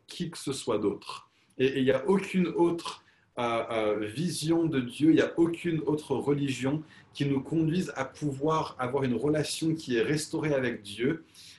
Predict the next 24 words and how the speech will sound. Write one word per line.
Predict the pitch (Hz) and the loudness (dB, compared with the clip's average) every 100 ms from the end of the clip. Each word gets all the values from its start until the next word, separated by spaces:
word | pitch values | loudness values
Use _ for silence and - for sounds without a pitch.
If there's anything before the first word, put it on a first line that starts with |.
| _ - | _ -4
parce | 135 - | -4 -2
que | 151 147 - | 0 0 2
en | 170 190 | 0 2
Jésus, | 160 160 156 139 151 123 | 4 4 2 0 -4 -4
Dieu | - 127 175 | -10 0 4
lui-même, | 190 175 165 151 165 190 - - _ | 4 4 2 2 4 2 0 -14 _
en | 123 117 | -2 0
restant | - 175 - - 151 | 0 -2 -2 -4 -2
Dieu, | 135 117 131 139 - | -2 -2 0 0 0
est | 117 | -6
pleinement | - 139 131 131 123 120 | -6 -2 0 0 -2 -4
venu, | 117 117 113 113 117 | -6 -8 -8 -10 -8
devenu | 110 110 110 107 - | -4 -4 -4 -6 -6
homme. | 104 92 95 _ _ _ _ _ _ _ _ _ 120 | -6 -6 -10 _ _ _ _ _ _ _ _ _ -4
Et | |
les | 120 120 | -2 -2
deux | 107 104 143 165 160 - - | -2 0 2 2 0 -12 -20
sont | - - 120 | -16 -6 -6
vrais | 101 104 131 131 | -4 -2 -2 0
de | 113 | -2
Jésus | 107 107 101 107 120 - - _ | -2 -4 -4 -8 -10 -12 -18 _
à | 117 | -4
la | 110 | -4
fois. | 104 - 101 87 | -6 -2 -2 -4